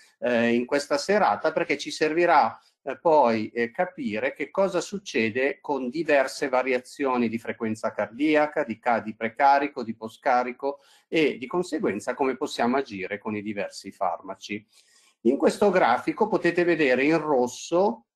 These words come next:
la curva pressione-volumi del ventricolo sinistro, in nero quella del ventricolo destro. Impariamo a leggerla, quindi come vi ho detto qui c'è il volume, qui c'è la pressione,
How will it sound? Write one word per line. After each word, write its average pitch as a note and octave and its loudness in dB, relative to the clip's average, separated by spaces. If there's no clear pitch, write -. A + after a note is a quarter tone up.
la D#3 0
curva E3 2
pressione-volumi C3+ 0
del A#2 0
ventricolo A2+ -4
sinistro, A#2+ -4
in G#3 4
nero A2+ 2
quella A#2 2
del C3 -2
ventricolo A2 -4
destro. F#2+ -10
Impariamo D#3 4
a C3 4
leggerla, A#2 0
quindi B2 0
come D3 0
vi D3+ 0
ho D#3 2
detto C#3+ 0
qui E3+ -4
c'è C3+ -4
il A#2 0
volume, A#2+ -2
qui F3+ -4
c'è D#3 0
la A2+ 2
pressione, B2+ -2